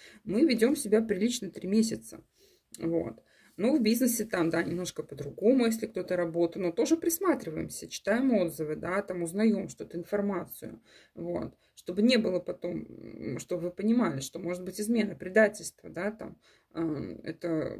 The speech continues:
подстава какое-то, да, вот, и, м, поэтому, м, присматриваемся, присматриваемся, вот такой совет.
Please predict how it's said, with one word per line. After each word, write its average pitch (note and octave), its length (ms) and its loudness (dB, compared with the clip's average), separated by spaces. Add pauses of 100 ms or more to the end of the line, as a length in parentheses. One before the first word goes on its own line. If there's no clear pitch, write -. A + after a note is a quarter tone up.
(100)
подстава F#3+ 480 2
какое-то, D#3 600 -2
да, E3 300 -8 (520)
вот, E3+ 560 -4
и, E3+ 360 -6
м, E3 460 -6 (880)
поэтому, G#3+ 500 -4
м, G#3+ 880 -10
присматриваемся, - 880 -10
присматриваемся, A3+ 720 -6
вот A3 100 -4
такой F#3+ 300 -8
совет. F3 340 -8